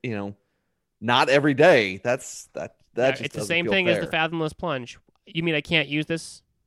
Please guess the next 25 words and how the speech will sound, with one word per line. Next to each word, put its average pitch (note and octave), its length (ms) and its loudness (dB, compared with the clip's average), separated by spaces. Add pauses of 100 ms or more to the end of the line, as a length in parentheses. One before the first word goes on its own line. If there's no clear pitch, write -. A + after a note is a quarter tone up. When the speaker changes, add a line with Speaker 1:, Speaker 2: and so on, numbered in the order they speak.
(100)
Speaker 2:
today? E3 360 -6 (540)
Speaker 1:
Yeah, G2 260 -2
I A2 120 -8
don't A3+ 120 -6
know G3 100 0
why D#3 180 6
we're D#3+ 100 2
trying D#3 280 -2
to B2+ 60 -2
jip A#2 360 -6
with A#2+ 160 -14
the A2+ 80 -12
warlocks G#2+ 520 0
on G2+ 120 -4
their F#2+ 160 -4
ultimate G#2 240 -8
Speaker 2:
Don't A2 220 -6
say C#3 120 -6
Speaker 1:
abilities. A#2 320 -14
Speaker 2:
jip. - 120 -20 (1080)
Speaker 1:
Okay. F#2+ 680 -6
Speaker 2:
Jip C3+ 300 -10
is B2 320 -10
a A#2 460 -14 (1160)
slur. A#2+ 580 -14